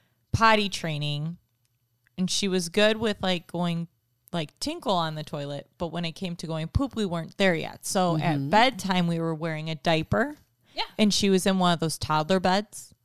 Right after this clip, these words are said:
Speaker 2: Okay.
Speaker 1: And I remember one morning, I, I think I just got done saying, like, "Wow, like, she hasn't played in her poop a long
Speaker 2: Oh, no.
Speaker 1: time."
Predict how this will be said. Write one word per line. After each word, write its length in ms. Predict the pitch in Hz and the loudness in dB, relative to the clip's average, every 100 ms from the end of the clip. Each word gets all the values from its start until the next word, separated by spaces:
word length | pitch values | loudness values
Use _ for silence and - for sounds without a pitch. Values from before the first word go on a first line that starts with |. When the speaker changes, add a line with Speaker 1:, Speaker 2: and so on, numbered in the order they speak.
| _ _ | _ _
Speaker 2:
Okay. 380 | 202 202 175 165 - _ - | -12 -8 -8 -8 -12 _ 2
Speaker 1:
And 580 | 214 185 175 170 170 - - | 6 6 6 2 -2 -6 -2
I 120 | 180 | 2
remember 680 | 196 196 190 185 185 185 - | 2 4 2 2 2 0 -2
one 200 | 185 180 | 0 0
morning, 460 | 180 165 160 156 - | 0 -2 -4 -6 -4
I, 280 | 185 185 180 _ | 0 0 0 _
I 140 | 180 180 | -6 -4
think 220 | 233 226 | -4 -2
I 140 | 196 | -4
just 340 | 160 - 160 - | -4 -8 -10 -8
got 140 | 160 | -8
done 180 | 156 151 | -6 -8
saying, 300 | - 156 143 | -8 -10 -10
like, 300 | 143 139 - | -10 -12 -10
"Wow, 260 | 143 131 131 160 _ _ | -10 -10 -12 -20 _ _
like, 340 | 165 151 139 - _ _ _ _ _ _ _ | -4 -4 -6 -16 _ _ _ _ _ _ _
she 180 | - - | -10 -4
hasn't 240 | 156 196 220 | -2 -2 -2
played 180 | 240 | 0
in 80 | 233 | 0
her 80 | 233 | 0
poop 200 | 214 202 | 0 2
a 20 | |
long 240 | 202 196 190 | 2 2 2
Speaker 2:
Oh, 40 | 175 | 4
no. 60 | |
Speaker 1:
time." 560 | 175 165 165 143 139 | 4 6 6 4 2